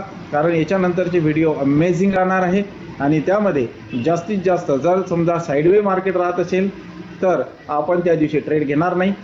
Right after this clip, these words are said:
आणि जर आपला मार्केट मूव्ह करणार आहे तर आपण नक्कीच प्रॉफिट करू.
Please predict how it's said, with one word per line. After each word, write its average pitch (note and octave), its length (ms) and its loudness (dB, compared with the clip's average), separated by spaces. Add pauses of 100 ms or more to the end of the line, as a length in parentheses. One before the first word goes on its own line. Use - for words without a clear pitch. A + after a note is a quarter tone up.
(220)
आणि C#3 240 2 (160)
जर D#3 100 0 (140)
आपला D3 360 0 (220)
मार्केट C#3 400 -2
मूव्ह F3+ 260 2
करणार F#3 300 2
आहे E3+ 140 0
तर - 320 -8
आपण C#3+ 240 -2
नक्कीच C#3 420 0
प्रॉफिट F#3 300 0
करू. F3 240 4